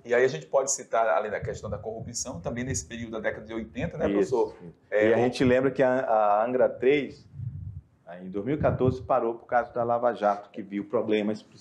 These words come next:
Speaker 2: de corrupção lá.
Speaker 1: Com certeza. Então, mão
Speaker 2: Beleza.
Speaker 1: de obra qualificada,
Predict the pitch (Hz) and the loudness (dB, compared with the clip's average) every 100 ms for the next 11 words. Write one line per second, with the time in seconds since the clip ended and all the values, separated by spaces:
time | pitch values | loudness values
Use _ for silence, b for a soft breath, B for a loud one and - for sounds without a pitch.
0 | - _ _ 180 - 110 110 - 107 95 | -20 _ _ -20 -4 -4 -4 -4 -2 -2
1 | 113 117 - 180 123 110 98 117 123 143 | 0 -2 -2 -4 -2 -4 0 0 2 2
2 | 139 147 143 135 127 117 - - 120 120 | 2 2 2 2 0 0 -8 -2 2 4
3 | 120 120 113 110 104 110 - | 4 4 4 2 4 4 4